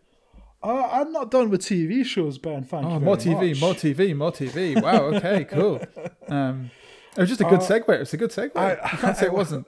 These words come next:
Speaker 1: it was
Speaker 2: Um,
Speaker 1: a good segue. Uh, I just
Speaker 2: Mm-hmm.
Speaker 1: wanted to say that I'm also really excited for the next season of Succession. Uh,
Speaker 2: Okay. Yeah.
Speaker 1: Looking forward to Brian Cox just, uh, calling everyone fucking arseholes and stuff.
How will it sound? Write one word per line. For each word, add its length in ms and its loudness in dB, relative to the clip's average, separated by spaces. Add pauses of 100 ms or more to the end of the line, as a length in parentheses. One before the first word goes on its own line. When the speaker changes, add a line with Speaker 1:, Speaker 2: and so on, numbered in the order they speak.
(280)
Speaker 1:
it 80 -4
was 140 2
Speaker 2:
Um, 60 0
Speaker 1:
a 40 0
good 80 -2
segue. 640 -10
Uh, 540 -4
I 80 0
just 120 2
Speaker 2:
Mm-hmm. 60 -2
Speaker 1:
wanted 100 -2
to 60 -10
say 120 -2
that 120 -6
I'm 120 -6
also 280 -2
really 240 -2
excited 380 -6
for 80 -18
the 80 -12
next 240 -14
season 360 -12
of 80 -16
Succession. 680 -14 (1000)
Uh, 520 -6
Speaker 2:
Okay. 180 -4 (1160)
Yeah. 120 -8
Speaker 1:
Looking 220 -10
forward 360 -4
to 220 -4
Brian 520 -6
Cox 480 -10
just, 360 -12
uh, 300 -8 (100)
calling 280 -8
everyone 320 -12
fucking 320 -12
arseholes 560 -12
and 120 -18
stuff. 240 -12